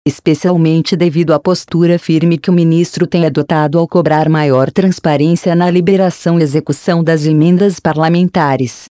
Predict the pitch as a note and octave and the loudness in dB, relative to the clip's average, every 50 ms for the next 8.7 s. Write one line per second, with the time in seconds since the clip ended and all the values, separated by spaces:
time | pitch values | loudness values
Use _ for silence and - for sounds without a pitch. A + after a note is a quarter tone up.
0 | _ _ _ _ _ _ - - F#3+ F#3 E3 D3+ D3+ C#3 E3 E3 D3 - G#3 A3 | _ _ _ _ _ _ -6 -2 0 0 2 0 0 0 -2 -2 0 0 2 2
1 | G#3+ G3+ F#3 C#3 - F3 D#3+ D3 - - - F#3+ F#3+ E3 D#3 D3 C#3+ C#3 C3+ D3 | 4 2 2 0 0 0 0 -2 -2 -4 -4 -2 0 0 0 0 0 0 0 0
2 | D3 C#3 C#3 D#3 E3+ F3 F3+ F3+ D#3 D#3+ E3 D#3+ F3 E3+ F3 F3+ F3+ E3+ E3+ F#3 | 0 0 0 0 0 0 0 0 0 0 0 0 2 2 2 0 0 0 0 -2
3 | F3+ - - E3+ D3+ C#3+ E3 D#3 D3+ E3+ D#3 D3+ D3 - - - D3 - E3 D3 | -2 -2 -2 -2 0 0 0 0 0 0 0 0 -2 -4 -4 -6 -4 0 0 2
4 | C#3+ C#3+ C#3 - - F3 D3+ D3 C3+ C3+ D3 C#3 C3+ C3+ E3 G3 G3 F#3+ F#3 F3 | 2 0 0 -2 -2 0 0 0 2 2 0 0 0 0 0 2 2 2 2 2
5 | F3+ F3+ F3 - - F3 D#3 D3 D#3+ D#3+ D#3+ D#3 D#3 F3+ E3 - - D#3+ D3+ E3+ | 0 -2 -4 -4 -2 -2 0 0 2 2 0 0 0 -2 -2 -2 -2 -2 0 0
6 | E3+ E3+ F3 F3 D#3 E3 F3 D#3 E3 D#3+ D3 D#3 D3+ D3 D#3 E3+ D#3+ D3 C3 C#3+ | 0 0 0 0 0 -2 -2 0 0 0 0 0 0 0 0 0 0 0 0 -2
7 | B2 A2+ - - - _ _ _ - D#3 D3 - - F#3+ F#3 G3 G3 F#3+ F#3+ F#3+ | -2 -4 -6 -10 -16 _ _ _ -4 -4 -4 -2 -2 0 2 2 2 2 2 2
8 | F#3 E3+ E3+ F#3 E3+ C3+ A#2+ A2+ G#2+ G2+ G#2+ G2+ - - | 0 0 0 2 0 0 0 0 -2 -4 -6 -6 -8 -10